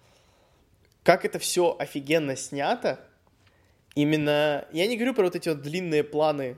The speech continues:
нолановские, которые там, типа, камера летит к какой-то, к какому-то небоскребу, и ты прям ждешь, щ-, что щас Бэтмен влетит в кадр, так, а, это не тот фильм.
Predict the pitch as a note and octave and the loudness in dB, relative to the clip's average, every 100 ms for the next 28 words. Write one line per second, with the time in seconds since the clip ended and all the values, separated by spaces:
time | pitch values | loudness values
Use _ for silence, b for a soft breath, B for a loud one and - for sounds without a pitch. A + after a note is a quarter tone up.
0 | - D3 D3 C3 B2+ - - B2 B2+ B2+ | -8 0 0 0 -6 -8 -6 -6 -4 -2
1 | B2 B2 - B2 A#2+ - b b b - | -2 -4 -12 -10 -8 -10 b b b 8
2 | D#3 D#3 C#3 C3+ B2+ - - D#3 D#3 F#3 | 8 8 6 6 2 -6 -6 -4 0 0
3 | D#3+ D3 D3 - D#3+ D3+ C#3 C#3+ C#3+ - | 0 -4 -10 -4 4 6 6 4 -2 2
4 | D#3 C#3+ D3 C#3+ D3 - E3+ D3+ D3 C#3 | 2 2 0 2 0 6 6 8 4 2
5 | D3+ C#3+ D3 D3+ - D3+ - - - D3+ | 2 4 4 2 0 -6 -6 -6 0 0
6 | D#3 C3+ F3 F#3 D3+ C#3 D3+ D#3 - D#3 | 0 4 4 4 0 -2 -4 -4 2 4
7 | C#3+ C3 B2 D#3 D3+ D3+ D#3 D3 - - | 4 2 4 8 8 6 0 2 6 6